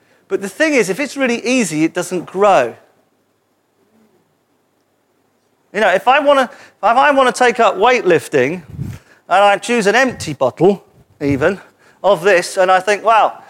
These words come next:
that's, it's gonna take me a lot longer than if I get some real weights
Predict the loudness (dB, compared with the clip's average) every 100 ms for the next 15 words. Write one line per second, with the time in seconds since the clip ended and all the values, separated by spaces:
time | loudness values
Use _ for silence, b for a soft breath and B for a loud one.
0 | B _ -12 -8 -8 -10 _ _ _ -20
1 | _ _ _ _ -20 -20 _ _ _ _
2 | -20 -20 B B B B B B -14 -2
3 | 0 2 0 2 4 4 4 4 2 2
4 | 2 0 0 0 0 0 -2 -4 0 2
5 | 4 4 2 2 -6 -16 -18